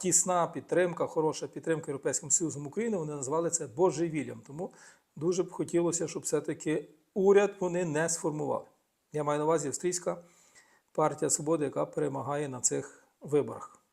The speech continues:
Франція, французька Le Monde. Глава європейської дипломатії обурений коментарями Дональда Трампа щодо відсутності допомоги Є С Україні. Ну, це коли він там заявляв, що там Сполучені Штати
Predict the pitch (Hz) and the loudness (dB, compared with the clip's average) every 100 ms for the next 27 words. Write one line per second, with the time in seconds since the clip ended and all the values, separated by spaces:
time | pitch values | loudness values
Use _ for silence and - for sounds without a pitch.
0 | _ _ _ _ _ _ _ _ _ _ | _ _ _ _ _ _ _ _ _ _
1 | _ _ - - 208 208 - 156 120 - | _ _ -10 0 0 2 2 2 -2 -6
2 | _ _ _ _ 165 151 214 190 - 180 | _ _ _ _ -4 0 2 2 4 4
3 | 170 123 101 - _ _ _ _ _ 147 | 4 2 0 -16 _ _ _ _ _ 6
4 | 180 220 196 180 202 185 - 175 156 147 | 8 8 8 6 6 6 6 4 4 4
5 | 151 170 165 165 160 151 135 131 175 190 | 2 4 4 4 2 -2 0 2 4 6
6 | 170 143 143 147 - 151 139 131 143 135 | 6 4 0 -2 2 2 0 -4 -4 -4
7 | 127 127 196 208 202 160 170 143 131 196 | -4 0 2 2 2 -2 -2 -2 0 -2
8 | 180 160 156 123 165 139 135 143 - 143 | -2 -6 -6 -4 -2 -2 -2 0 0 -2
9 | 143 135 254 254 180 170 165 143 139 139 | -10 -6 -4 -2 -2 -2 -4 -4 -6 -8
10 | 135 147 151 131 147 123 127 - - 160 | -4 0 0 0 -8 -12 -12 -12 -6 -6
11 | - - 156 135 131 | -6 -6 -4 -6 -8